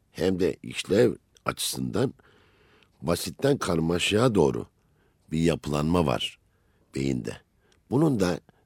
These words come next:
eee, şeyi, nedeni evrimde özellikle insana doğru gelişte ön lob gelişirken <clears throat> arkadan daha sağlam, standart ve otomatik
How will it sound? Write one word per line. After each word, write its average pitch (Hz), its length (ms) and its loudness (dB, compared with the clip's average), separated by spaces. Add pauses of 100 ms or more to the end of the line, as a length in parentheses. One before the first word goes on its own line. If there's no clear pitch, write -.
(100)
eee, 67 800 -2
şeyi, 73 380 -2
nedeni 87 460 2 (480)
evrimde 90 680 2 (1160)
özellikle 87 680 -2
insana 90 560 -4
doğru 69 280 -4
gelişte 67 580 -4 (760)
ön 120 280 6
lob 80 120 2 (100)
gelişirken 110 640 2 (1300)
<clears throat> 71 240 -6
arkadan 110 540 0
daha 90 360 2 (800)
sağlam, 87 640 -2
standart 82 880 -4
ve 67 140 -10
otomatik 87 680 -4